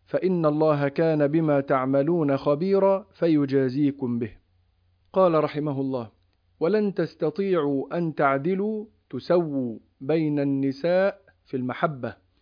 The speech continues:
ولو حرصتم على ذلك، فلا تميلوا كل الميل إلى التي تحبونها في القسم والنفقة،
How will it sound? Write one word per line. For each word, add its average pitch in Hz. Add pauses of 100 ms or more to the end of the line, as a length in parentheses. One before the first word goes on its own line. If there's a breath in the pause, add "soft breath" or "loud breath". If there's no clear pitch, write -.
(320)
ولو 165
حرصتم 190
على 139
ذلك، 113 (500)
فلا 190
تميلوا 156
كل 165
الميل 190 (220)
إلى 185
التي 165
تحبونها 160
في 147
القسم 196
والنفقة، 196